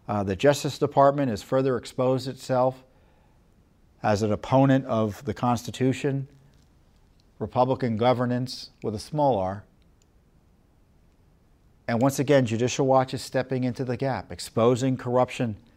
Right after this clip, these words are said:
at the Justice Department, suing on a basic, one of the biggest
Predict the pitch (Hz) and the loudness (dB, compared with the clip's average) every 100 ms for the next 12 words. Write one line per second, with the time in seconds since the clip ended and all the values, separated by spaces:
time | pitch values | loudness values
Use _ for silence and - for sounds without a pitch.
0 | - 123 120 110 113 - 107 - - 104 | -4 -4 -2 -2 -2 -4 -10 -10 -6 -4
1 | 92 85 78 _ _ _ _ - - - | -4 -8 -16 _ _ _ _ -12 -6 -4
2 | - 156 156 151 147 120 117 107 123 - | 2 6 6 6 2 0 0 0 0 0
3 | 131 - _ _ _ _ _ _ _ _ | -6 -8 _ _ _ _ _ _ _ _
4 | _ _ 139 143 117 107 113 170 135 - | _ _ 0 2 2 2 4 4 4 0
5 | - | -10